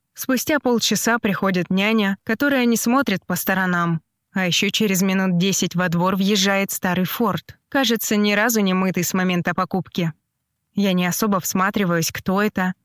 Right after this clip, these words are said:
пока через несколько минут из подъезда не выходит летящей походкой Полина и садится в салон. Даже отсюда мне прекрасно видно, как она целует водителя, а затем машина газует с места и уезжает, оставляя меня смотреть им вслед.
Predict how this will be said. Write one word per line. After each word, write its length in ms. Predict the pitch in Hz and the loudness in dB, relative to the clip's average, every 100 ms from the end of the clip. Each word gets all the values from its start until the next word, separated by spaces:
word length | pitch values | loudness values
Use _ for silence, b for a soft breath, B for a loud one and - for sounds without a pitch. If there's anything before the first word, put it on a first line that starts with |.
| - | -6
пока 220 | 247 233 | -2 0
через 320 | 233 240 226 | 2 2 2
несколько 420 | 214 208 214 208 | 2 0 -2 0
минут 320 | 202 196 202 196 | 0 2 0 -2
из 120 | - | -2
подъезда 520 | 196 180 196 208 185 | -2 0 2 2 0
не 120 | 175 | 0
выходит 420 | 180 - 190 175 | 0 0 -2 0
летящей 460 | 190 190 185 170 185 | 0 0 0 0 0
походкой 500 | 180 160 190 - 185 | -2 -2 -4 -2 -2
Полина 560 | 185 190 220 220 165 160 - | 0 0 2 2 0 -4 -4
и 80 | 254 | -2
садится 500 | - 202 180 - 180 | 0 0 0 -2 -2
в 60 | |
салон. 480 | - 196 180 160 156 _ _ _ _ _ _ - 214 | 0 0 2 0 -2 _ _ _ _ _ _ -4 0
Даже 280 | 214 208 | 2 4
отсюда 420 | 208 202 269 220 190 | 2 2 2 2 4
мне 240 | 196 220 | 2 2
прекрасно 560 | 202 190 196 190 208 202 | 0 0 0 0 0 2
видно, 300 | 214 208 185 | 2 2 0
как 180 | 185 | 0
она 200 | 196 196 190 | 0 0 0
целует 420 | 208 202 202 180 | 0 0 0 0
водителя, 680 | 185 175 214 240 202 190 190 _ | 0 0 0 2 2 0 -4 _
а 120 | 269 | -2
затем 320 | 233 254 285 262 | 0 0 2 2
машина 420 | 208 - 220 202 | 2 2 2 2
газует 460 | 202 190 220 196 | 2 2 0 0
с 80 | - | 0
места 400 | 214 202 233 220 | 0 0 0 0
и 140 | 196 196 | 0 2
уезжает, 760 | 196 190 170 196 214 180 - - | 2 2 2 2 2 0 -4 -6
оставляя 540 | 196 - 185 185 175 | -4 -2 0 0 0
меня 340 | 175 175 180 185 | 0 2 0 0
смотреть 500 | 220 208 202 175 175 | 0 0 0 0 -2
им 100 | 175 | -2
вслед. 500 | - 202 165 - | 0 0 0 -4